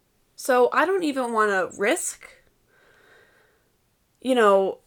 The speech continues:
putting my dog in a situation where they could potentially have a really bad experience with a human because I was just like,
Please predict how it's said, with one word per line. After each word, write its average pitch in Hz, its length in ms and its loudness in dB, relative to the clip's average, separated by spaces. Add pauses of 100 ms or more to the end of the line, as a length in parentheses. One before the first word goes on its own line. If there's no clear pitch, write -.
(440)
putting 311 320 0
my 226 140 0
dog 208 320 4
in 220 80 -4
a 202 80 -2
situation 220 1000 -4
where 202 480 0
they 247 140 6
could 277 160 -2
potentially 220 720 -4
have 202 520 -2
a 208 160 0
really 202 800 -4 (300)
bad 190 460 0
experience 196 840 -4
with 208 140 -10
a 185 40 -6
human 202 540 -4
because 190 280 -8
I 196 120 2
was 196 180 -2
just 214 220 -6
like, 190 280 -2